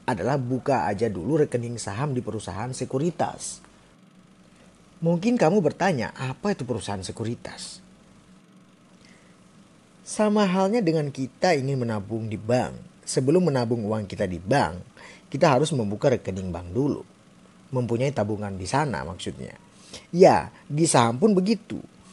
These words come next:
Sebelum kamu mau menabung saham, kamu harus punya dulu rekening saham sendiri yang dibuat di perusahaan sekuritas. Mungkin kamu akan kembali bertanya, perusahaan sekuritas yang mana? Untuk perusahaan sekuritas sendiri,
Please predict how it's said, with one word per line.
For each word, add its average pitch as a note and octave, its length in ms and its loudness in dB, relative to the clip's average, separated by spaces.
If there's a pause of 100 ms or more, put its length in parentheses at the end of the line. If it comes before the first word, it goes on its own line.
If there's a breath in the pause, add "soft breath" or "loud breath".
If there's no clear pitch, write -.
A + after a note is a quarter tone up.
(100)
Sebelum A3 480 4
kamu G3 240 4
mau C#3+ 240 0
menabung A#2 480 -2
saham, A2+ 480 0
kamu F3 320 0
harus C#3+ 160 0
punya A#2+ 240 -2
dulu E3 240 2
rekening A#2 400 0
saham G#2 320 -2
sendiri A#2+ 400 0
yang G#2 160 -2
dibuat G#2+ 400 0
di B2+ 80 -2
perusahaan G#2 480 -6
sekuritas. - 960 -6 (720 loud breath)
Mungkin E3+ 320 2
kamu F#3+ 240 6
akan C#3+ 160 0
kembali A2+ 320 2
bertanya, A#2+ 480 -4 (560)
perusahaan F#3 480 4
sekuritas D#3 480 0
yang C#3 160 2
mana? D3+ 560 0 (2000)
Untuk G#3 240 0
perusahaan F3 320 6
sekuritas B2+ 480 -4
sendiri, A#2 400 -4